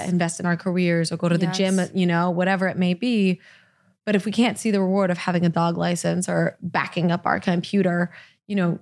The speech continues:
Speaker 1: yes, that would give me a reward. God forbid something bad happened. But right now, not, not
Speaker 2: Yeah.
Speaker 1: really.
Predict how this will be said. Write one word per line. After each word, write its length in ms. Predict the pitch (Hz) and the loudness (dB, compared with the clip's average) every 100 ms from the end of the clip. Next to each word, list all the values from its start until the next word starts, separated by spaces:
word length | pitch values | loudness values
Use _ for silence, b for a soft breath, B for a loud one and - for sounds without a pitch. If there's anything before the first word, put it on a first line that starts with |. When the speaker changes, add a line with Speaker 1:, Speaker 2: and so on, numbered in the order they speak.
| _ | _
Speaker 1:
yes, 560 | 185 202 196 175 - - _ _ | -2 2 2 -2 -6 -10 _ _
that 140 | 185 | -2
would 80 | 180 | 0
give 100 | 180 | 0
me 120 | 180 | 2
a 40 | 175 | 2
reward. 560 | 170 170 170 180 165 | 0 0 0 0 0
God 220 | 165 156 165 | -2 -2 0
forbid 240 | 175 170 | 0 0
something 240 | 170 170 | 2 0
bad 160 | 170 165 | 0 -2
happened. 680 | 170 233 220 165 165 190 - b b b b b b _ - - | -2 -2 0 0 2 0 -2 b b b b b b _ -14 -4
But 180 | 160 - | -2 0
right 160 | 151 151 | -2 -2
now, 280 | 175 262 | 0 0
not, 340 | 165 165 180 - | 2 0 0 -2
not 240 | 175 175 | -2 0
Speaker 2:
Yeah. 60 | 185 | 2
Speaker 1:
really. 380 | 208 185 196 | 0 2 0